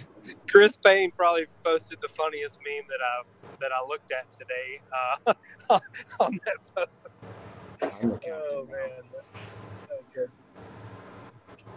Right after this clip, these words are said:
Speaker 2: Jordan Marshall, hashtag social media stars. That's what he just threw in there. Uh, it really shouldn't be about that. It should be about,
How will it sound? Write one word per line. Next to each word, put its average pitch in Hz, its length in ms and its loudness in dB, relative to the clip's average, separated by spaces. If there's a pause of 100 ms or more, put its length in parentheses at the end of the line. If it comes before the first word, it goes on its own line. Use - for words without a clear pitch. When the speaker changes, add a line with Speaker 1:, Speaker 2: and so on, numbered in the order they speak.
(1400)
Speaker 2:
Jordan 127 300 12
Marshall, 135 360 10 (140)
hashtag 127 600 12
social 131 340 6
media 117 280 8
stars. 110 540 2 (140)
That's - 100 -20
what 104 120 0
he 107 60 0
just 101 220 -6
threw 104 180 4
in 101 80 0
there. 107 220 2 (680)
Uh, 131 180 8
it 151 160 10
really 185 220 12
shouldn't 151 260 12
be 147 120 12
about 117 260 12
that. 107 160 12
It 95 80 0
should 139 160 -4
be 151 100 10
about, 123 420 10